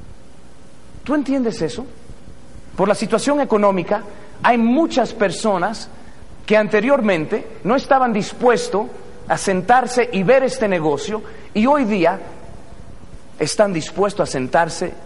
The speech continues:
y ver de qué se trata. Tú tienes que entender eso. Lo tienes que saber, lo tienes que internalizar en tu vida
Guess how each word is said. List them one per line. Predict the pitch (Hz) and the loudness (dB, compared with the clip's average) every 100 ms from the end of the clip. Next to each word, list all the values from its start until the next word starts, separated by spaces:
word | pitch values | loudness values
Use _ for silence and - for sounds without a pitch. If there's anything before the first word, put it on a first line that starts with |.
| - | -8
y | 139 | -2
ver | 131 127 - - - - - - - - - | 2 0 0 -12 -14 -16 -16 -16 -16 -16 -8
de | 123 | -8
qué | 104 120 | -4 -4
se | 110 | -4
trata. | 98 87 - - - - - - - - - - - - | -6 -8 -10 -14 -14 -16 -16 -16 -16 -16 -16 -16 -16 -12
Tú | - | -8
tienes | 254 359 330 - | 0 2 2 2
que | |
entender | 254 247 233 277 285 | 2 2 4 2 2
eso. | 330 254 196 - - - - - - - - - - | -2 -2 -4 -8 -16 -16 -16 -16 -16 -16 -16 -16 -8
Lo | - 185 | -2 0
tienes | 285 349 - | 2 0 0
que | 240 | -2
saber, | - 208 254 330 - - - | 2 2 2 0 -2 -8 0
lo | 190 | 0
tienes | 196 320 320 | 2 2 2
que | - | 2
internalizar | 233 214 226 208 214 214 202 - 262 277 285 196 - - - - - - - - - | 0 2 0 2 2 2 0 -4 -2 0 2 0 -4 -12 -14 -14 -16 -16 -16 -16 -8
en | - 190 | -2 0
tu | 202 | 0
vida | 190 247 196 - | 2 2 2 -2